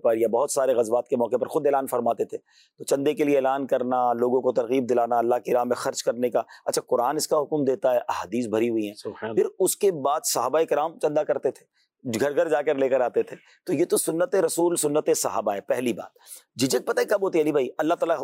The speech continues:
Speaker 1: اس وقت سے مجھے بھی بچائے، آپ کو بھی بچائے، ہمارے ناظرین کو بھی بچائے کہ ہمیں اپنے لیے مانگنا پڑے۔
Speaker 2: واہ۔
Speaker 1: جب آپ اپنے لیے ہاتھ پھیلاتے ہیں نا تو، تو ظاہر ہے بندہ شرم سے پانی پانی ہو جاتا ہے، اور اللہ کبھی یہ موقع ہی نہ لائے،
Speaker 2: آمین،
Speaker 1: اللہ ہمیشہ ہمیں
Speaker 2: آمین۔
Speaker 1: دینے والا ہے۔
Speaker 2: آمین،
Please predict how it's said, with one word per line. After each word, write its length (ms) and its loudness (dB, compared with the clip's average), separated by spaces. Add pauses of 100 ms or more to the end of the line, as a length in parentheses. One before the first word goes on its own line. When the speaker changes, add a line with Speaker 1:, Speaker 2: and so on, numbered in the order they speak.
Speaker 1:
اس 160 0
وقت 160 -2
سے 100 0
مجھے 180 2
بھی 100 -2
بچائے، 380 2
آپ 200 -2
کو 80 -2
بھی 100 0
بچائے، 360 0 (140)
ہمارے 200 0
ناظرین 300 -2
کو 80 2
بھی 80 0
بچائے 180 0
کہ 60 0
ہمیں 140 0
اپنے 180 0
لیے 140 2
مانگنا 280 -2
پڑے۔ 360 -16 (220)
Speaker 2:
واہ۔ 180 0
Speaker 1:
جب 60 0
آپ 180 -4
اپنے 240 0
لیے 140 4
ہاتھ 180 -4
پھیلاتے 340 0
ہیں 60 2
نا 60 0
تو، 160 -2
تو 140 2
ظاہر 200 2
ہے 60 4
بندہ 200 2
شرم 240 0
سے 120 0
پانی 240 0
پانی 200 0
ہو 60 4
جاتا 240 0
ہے، 40 4
اور 80 4
اللہ 100 4
کبھی 240 -2
یہ 60 2
موقع 260 0
ہی 80 0
نہ 80 0
لائے، 240 0 (180)
Speaker 2:
آمین، 120 -2
Speaker 1:
اللہ 140 0
ہمیشہ 240 2
ہمیں 80 0
Speaker 2:
آمین۔ 180 0
Speaker 1:
دینے 180 2
والا 200 0
ہے۔ 40 0
Speaker 2:
آمین، 320 -4